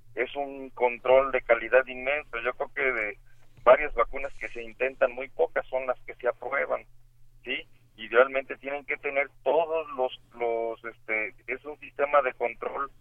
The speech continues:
pero tremendo, o sea, serían pérdidas millonarias en demandas, en, en vidas, en, en la-,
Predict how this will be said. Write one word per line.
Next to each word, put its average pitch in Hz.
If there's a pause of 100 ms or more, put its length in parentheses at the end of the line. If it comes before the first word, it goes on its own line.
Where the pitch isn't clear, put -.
(400)
pero 107
tremendo, 120
o 107
sea, 123 (460)
serían 131 (320)
pérdidas 151
millonarias 117
en 110
demandas, 139
en, 120 (640)
en 110
vidas, 143
en, -
en 107
la-, 104